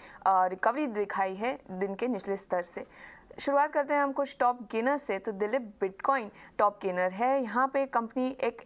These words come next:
एल वन बिडर की तरह इमर्ज हुआ है। जेएमआरसी के फ्लोटर, अ, जो टेंडर फ्लोट किया था उसके, और ये जो प्रोजेक्ट है उसका टोटल कॉस्ट रहेगा करीब सेवन हंड्रेड एंड टू करोड़। आईडीएफ़सी फर्स्ट बैंक पर भी फोकस करिएगा। क्यू वन के अपडेट के बाद स्टॉक में अच्छी तेजी नजर आ रही है।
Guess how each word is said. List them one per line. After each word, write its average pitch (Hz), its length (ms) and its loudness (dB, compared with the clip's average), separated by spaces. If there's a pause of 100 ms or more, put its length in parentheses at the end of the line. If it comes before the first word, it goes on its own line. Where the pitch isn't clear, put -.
एल 254 100 0
वन 349 200 2
बिडर 220 280 2
की 320 140 -4
तरह 220 200 4
इमर्ज 196 340 0
हुआ 208 200 2
है। 269 160 0
जेएमआरसी 220 560 -2
के 277 200 -2
फ्लोटर, 254 640 0
अ, 190 160 4 (320)
जो 233 60 0
टेंडर 233 360 2
फ्लोट 240 360 0
किया 196 140 2
था 277 120 -4
उसके, 226 320 0
और 214 180 0 (200)
ये 269 120 0
जो 311 120 -2
प्रोजेक्ट 320 540 0
है 359 80 -2
उसका 311 220 -2
टोटल 269 280 -2
कॉस्ट 233 400 -2
रहेगा 233 320 -2
करीब 240 300 -4 (260)
सेवन 208 260 -2
हंड्रेड 190 260 -2
एंड 190 180 -2
टू 202 120 -4
करोड़। 175 360 -4 (460)
आईडीएफ़सी 277 480 2
फर्स्ट 269 300 2
बैंक 269 240 2
पर 262 100 2
भी 208 140 -4
फोकस 196 320 -2
करिएगा। 190 520 -2 (300)
क्यू 262 140 0
वन 285 220 2
के 277 120 -2 (160)
अपडेट 220 320 0
के 269 100 0
बाद 226 240 0
स्टॉक 247 360 0
में 269 80 2
अच्छी 247 280 -4
तेजी 220 300 -2
नजर 196 260 2
आ 180 140 6
रही 196 200 0
है। 233 200 -2